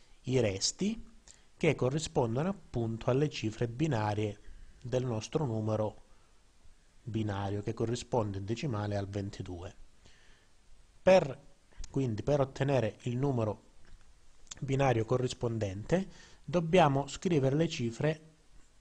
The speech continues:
dal basso verso l'alto, cioè in questo caso ventidue in binario corrisponderà a uno, zero,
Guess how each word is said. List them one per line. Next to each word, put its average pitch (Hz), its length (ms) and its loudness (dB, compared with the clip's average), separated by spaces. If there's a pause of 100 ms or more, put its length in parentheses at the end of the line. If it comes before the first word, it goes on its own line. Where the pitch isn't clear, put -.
(140)
dal 190 300 2
basso 127 540 2
verso 117 380 0
l'alto, 110 720 -2 (800)
cioè 107 380 0 (100)
in 113 120 -8
questo 131 340 0
caso 110 580 0 (380)
ventidue 120 840 0 (580)
in 135 360 0
binario 110 560 -2
corrisponderà 120 880 0
a - 240 -6 (840)
uno, 117 580 -2 (1120)
zero, 117 720 -2